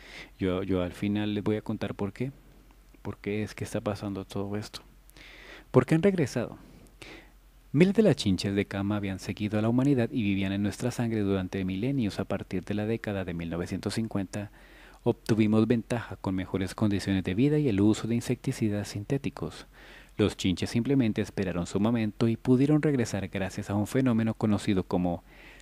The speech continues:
resistencia a los pesticidas. Esto les ha permitido reconstruir progresivamente sus poblaciones y reconquistar territorios de los que fueron desterrados.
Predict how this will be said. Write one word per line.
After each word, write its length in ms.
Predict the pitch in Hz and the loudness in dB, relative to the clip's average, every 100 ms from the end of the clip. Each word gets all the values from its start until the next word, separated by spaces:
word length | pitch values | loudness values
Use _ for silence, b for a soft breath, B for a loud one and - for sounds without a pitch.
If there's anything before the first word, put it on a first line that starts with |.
| - | -10
resistencia 1000 | - 120 - 117 - 143 151 147 160 147 | -2 0 0 -6 -2 2 2 2 -2 -2
a 40 | |
los 180 | 143 139 | -2 -2
pesticidas. 840 | - 143 - 127 165 135 85 - - - - - - B B B | 0 -2 -2 -2 0 0 -4 -10 -20 -20 -20 -20 -20 B B B
Esto 220 | - - 196 | -2 8 8
les 140 | 170 | 8
ha 60 | 151 | 2
permitido 500 | 127 135 117 113 113 | 4 2 4 4 4
reconstruir 640 | 123 131 123 - 104 98 | 4 2 2 0 0 2
progresivamente 800 | 110 113 107 110 104 101 101 98 | 2 2 2 -2 -4 -4 -4 -4
sus 180 | 113 | -6
poblaciones 680 | - 110 95 92 120 117 117 | 0 0 0 0 0 0 0
y 40 | 117 | -2
reconquistar 680 | 113 - 104 104 - 90 | 0 0 -2 -4 -4 -4
territorios 580 | - 107 95 98 95 92 | -4 -4 -2 0 2 0
de 100 | 104 | 0
los 160 | 104 - | -2 -2
que 120 | 98 | -2
fueron 360 | - 90 92 | 0 0 -2
desterrados. 800 | 92 98 - 92 113 110 92 - | -4 -6 -6 -2 -2 0 -4 -8